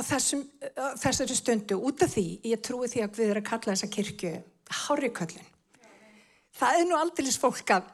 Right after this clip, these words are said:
að taka stöðu sína í Guðsríkinu og, og farið að bera byrðar.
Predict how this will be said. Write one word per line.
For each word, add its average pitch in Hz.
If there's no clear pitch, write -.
að 240
taka 269
stöðu 269
sína 214
í 208
Guðsríkinu 208
og, 202
og -
farið 269
að 233
bera 254
byrðar. 220